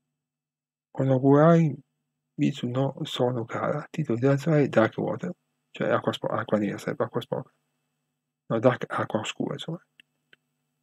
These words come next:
Poi c'era quel film fatto in Corea,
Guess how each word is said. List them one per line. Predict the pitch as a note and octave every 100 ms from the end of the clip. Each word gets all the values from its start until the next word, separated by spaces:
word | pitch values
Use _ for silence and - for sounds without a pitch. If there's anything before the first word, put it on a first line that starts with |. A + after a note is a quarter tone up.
| _ _ _ _
Poi | - C3+
c'era | A#2+ A#2+ A2 A2+
quel | C3 A#2+
film | C#3+ A#2+
fatto | A#2+ -
in | B2
Corea, | D3+ D#3 E3+ C3